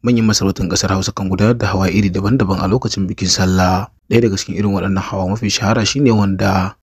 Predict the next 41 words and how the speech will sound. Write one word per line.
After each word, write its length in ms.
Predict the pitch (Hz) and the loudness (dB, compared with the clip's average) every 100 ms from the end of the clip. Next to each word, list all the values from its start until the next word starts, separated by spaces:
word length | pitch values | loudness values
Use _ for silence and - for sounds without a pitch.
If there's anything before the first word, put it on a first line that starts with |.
| _ - | _ -2
ainihin 160 | 101 95 | 0 0
sarki 260 | 104 - | -2 -4
ke 160 | 110 104 | -4 -2
kai 140 | 123 127 | 4 4
wa 60 | |
gwamna 300 | 104 135 139 98 | 4 2 2 0
gaisuwa, 600 | 92 - 98 95 92 - - - | -2 -2 0 0 0 -2 -10 -4
wanda 220 | 101 95 | 0 2
misali 320 | 95 120 147 | 2 2 2
a 80 | - | 0
Kano 240 | - 101 | 0 0
akan 220 | 95 - 95 | 0 -4 -4
kira 160 | 98 135 | 0 2
shi 80 | 117 | 2
da 160 | 101 - | 0 -4
hawan 160 | 135 | -6
Nasarawa, 720 | 92 - 95 95 92 92 92 - | -4 -2 0 0 0 0 -2 -4
a 80 | - 95 | -2 2
Zaria 260 | 104 151 | 4 4
da 80 | 113 | 2
Katsina 240 | 87 120 107 | 2 2 2
kuma 180 | 95 92 | 0 0
akan 160 | 101 | 0
kira 240 | 90 98 127 | 0 0 0
su 80 | 107 | 0
da 140 | 98 | -2
hawan 240 | 92 92 90 | -2 0 0
Bariki. 720 | 92 92 - 90 90 92 92 _ _ _ _ - | -2 -2 -6 -4 -2 -2 -6 _ _ _ _ -2
Sai 160 | 101 | 2
dai 80 | 113 | 4
irin 160 | 117 101 | 4 2
wannan 240 | 123 110 | 2 2
hawa 160 | 98 101 | 2 2
na 100 | 95 | 0
da 140 | - 101 | -2 -2
tarihi 240 | 131 139 | 0 2
mai 140 | 98 - | 0 2
tsawo 240 | 110 147 | 2 2
a 20 | |
faɗin 320 | - 95 98 | 0 -4 -6
ƙasar 240 | 101 - | -4 -2